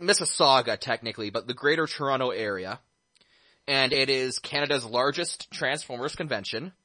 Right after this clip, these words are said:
It is called T F con. And, uh, Hasbro stopped, uh, you know, showing up, uh, as Fun Pub, the company that runs BotCon, sort of complained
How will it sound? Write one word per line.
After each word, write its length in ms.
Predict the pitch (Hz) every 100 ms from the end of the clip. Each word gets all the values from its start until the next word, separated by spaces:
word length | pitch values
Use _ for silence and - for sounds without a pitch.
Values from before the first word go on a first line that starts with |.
| _ _ _ _ _ - - - - - -
It 140 | 135
is 160 | 135 -
called 520 | 143 123 120 123 -
T 280 | - 160 127
F 120 | -
con. 440 | - 101 98 160 - _ _ _ _ _ _ _
And, 380 | 151 151 147 151
uh, 180 | 147 143
Hasbro 640 | - 214 240 240 226 180
stopped, 560 | - - 175 175 - -
uh, 480 | 160 143 139 131 127 - _
you 120 | - 147
know, 320 | 139 123 113
showing 440 | - 151 147 143
up, 340 | 135 135 - - - _ _ -
uh, 380 | 143 127 123 123
as 560 | 131 127 131 120 110
Fun 360 | - - 139 135
Pub, 420 | - 135 135 120 117
the 300 | 120 113 110
company 420 | - 139 139 131
that 160 | 120 101
runs 300 | 120 120 104
BotCon, 580 | 107 113 - 123 120 120
sort 160 | 131
of 80 | 113
complained 720 | - 107 120 117 120 120 120